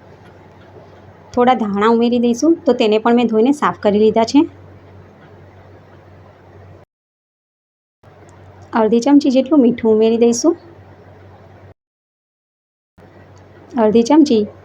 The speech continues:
પાણીપુરીનો મસાલો ઉમેરી દઈશું. અડધી ચમચી વરિયાળી ઉમેરી દઈશું. તો વરિયાળીનો ટેસ્ટ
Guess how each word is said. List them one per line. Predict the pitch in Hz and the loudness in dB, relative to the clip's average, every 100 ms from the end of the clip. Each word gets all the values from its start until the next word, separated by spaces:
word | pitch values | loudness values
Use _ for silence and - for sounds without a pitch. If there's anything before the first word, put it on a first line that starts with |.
| - | -8
પાણીપુરીનો | 214 208 202 220 226 220 202 | -2 -2 0 0 2 2 -2
મસાલો | - 208 214 226 | -4 -4 -2 -2
ઉમેરી | 233 240 | -2 -2
દઈશું. | 247 240 330 370 - - - - - - - - - - - - - - - - _ _ _ _ _ _ _ _ _ _ _ _ - - - - - - - - 339 226 | -2 -2 -4 -4 -12 -20 -20 -20 -20 -20 -20 -20 -20 -20 -20 -20 -20 -20 -20 -20 _ _ _ _ _ _ _ _ _ _ _ _ -20 -20 -20 -20 -20 -20 -20 -20 -8 -4
અડધી | 220 226 | 0 0
ચમચી | 262 262 262 220 | 0 0 0 -2
વરિયાળી | 208 214 208 220 | 0 0 0 2
ઉમેરી | 220 226 | 0 0
દઈશું. | 240 233 339 392 - - - - - - - | 0 0 -4 -4 -20 -20 -20 -20 -20 -14 -4
તો | 247 | -2
વરિયાળીનો | 214 220 226 233 233 | -2 -2 -2 -2 0
ટેસ્ટ | 262 320 | -2 -4